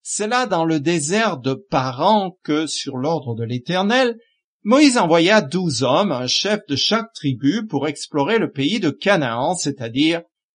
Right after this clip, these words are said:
la terre promise. Voici le rapport qu'ils firent à Moïse. «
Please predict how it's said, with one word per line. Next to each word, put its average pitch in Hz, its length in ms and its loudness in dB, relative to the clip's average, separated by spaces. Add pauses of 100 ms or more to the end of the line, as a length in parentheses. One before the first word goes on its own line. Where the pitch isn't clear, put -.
(120)
la 107 140 -14
terre 214 320 0
promise. 123 520 -6 (680)
Voici 214 460 2
le 202 80 4
rapport 208 640 0
qu'ils 131 240 -4
firent 196 420 -6
à 151 140 0
Moïse. « 117 720 -2